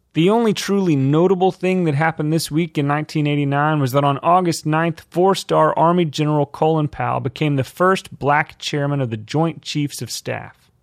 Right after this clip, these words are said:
That may not sound like a huge deal today, but it absolutely was thirty years ago, especially in light of the fact that he held that role throughout the Persian Gulf War. He was the first and still the only Jamaican American to serve on the Joint Chiefs of Staff, and in two thousand one became the first black Secretary of State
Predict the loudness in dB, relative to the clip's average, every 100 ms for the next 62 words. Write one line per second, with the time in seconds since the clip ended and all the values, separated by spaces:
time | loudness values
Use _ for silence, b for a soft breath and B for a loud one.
0 | _ 0 2 2 0 0 0 2 0 -2
1 | -8 -6 -2 -2 -2 0 0 0 -2 0
2 | 0 0 -4 -8 -2 0 0 -2 0 0
3 | 0 -2 -2 -2 -2 -2 -2 0 -2 -4
4 | -6 -12 -16 -18 -20 _ _ _ -6 -2
5 | 2 2 0 0 0 2 0 0 -2 0
6 | -2 -2 -2 0 2 0 2 0 2 0
7 | 0 -2 0 2 2 0 -6 -2 -2 -2
8 | -2 -2 -2 -4 -8 -8 -10 _ _ _
9 | -2 0 0 -2 2 2 2 -4 -6 -2
10 | -2 0 2 2 2 -2 0 2 4 2
11 | 0 0 2 0 0 0 0 0 0 -2
12 | -6 -6 -6 -4 0 0 0 -2 -2 -2
13 | -2 -4 -4 -4 -4 -10 -10 -6 -6 -4
14 | -2 -2 -2 -2 2 2 2 0 2 2
15 | 0 -2 -4 -4 -4 -4 -2 -2 -2 -6
16 | 0 0 0 -4 -6 -6 -8 -6 -4 -2
17 | -4 -8 -4 -4 -4